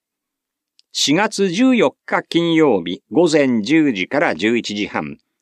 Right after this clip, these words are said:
寿子ども家庭支援センターで行います。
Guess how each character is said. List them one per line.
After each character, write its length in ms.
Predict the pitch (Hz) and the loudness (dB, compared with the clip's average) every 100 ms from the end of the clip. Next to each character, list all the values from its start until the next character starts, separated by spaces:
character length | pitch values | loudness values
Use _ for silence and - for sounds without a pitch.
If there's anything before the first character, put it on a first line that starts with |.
| _ _ _ | _ _ _
寿 640 | 139 135 247 220 - 95 | -2 4 4 4 0 -4
子 160 | - 120 | -2 2
ど 140 | 190 | 2
も 140 | 196 180 | 2 0
家 180 | - 139 | -2 -2
庭 220 | 147 143 | 2 2
支 180 | 135 143 | 2 0
援 160 | 139 127 | 0 0
セ 180 | - 117 | 0 -2
ン 80 | |
タ 220 | - 85 78 | -4 -6 -4
ー 40 | |
で 140 | 104 | -4
行 160 | 95 78 | -4 -8
い 200 | 65 60 | -14 -16
ま 120 | 64 | -12
す。 220 | - - | -12 -12